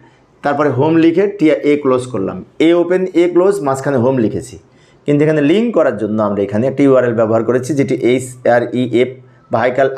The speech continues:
হাইপারলিংক লে-, রেফারেন্সের ভ্যালু হিসেবে ব্যবহার হবে। এরকম তিনটা সেট হবে, তিনটা সেট, এ ওপেন, এ ক্লোজ, মাঝখানে লিখব about us, আ-,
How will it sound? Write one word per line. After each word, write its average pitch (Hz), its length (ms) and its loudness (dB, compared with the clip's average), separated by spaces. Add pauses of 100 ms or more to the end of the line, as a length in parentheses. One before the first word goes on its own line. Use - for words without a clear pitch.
হাইপারলিংক 135 500 0
লে-, 120 260 2
রেফারেন্সের 135 540 0
ভ্যালু 123 240 2
হিসেবে 117 300 -2
ব্যবহার 90 320 -4
হবে। 82 160 -14 (880)
এরকম 175 280 2
তিনটা 208 280 2
সেট - 220 -4
হবে, - 160 -18 (460)
তিনটা 143 340 0
সেট, - 140 -12 (200)
এ - 20 4 (100)
ওপেন, 165 180 0 (140)
এ - 100 4
ক্লোজ, 165 180 2 (120)
মাঝখানে 139 400 -2
লিখব 135 160 0 (500)
about 151 240 0 (280)
us, 180 100 -6 (720)
আ-, 123 100 -4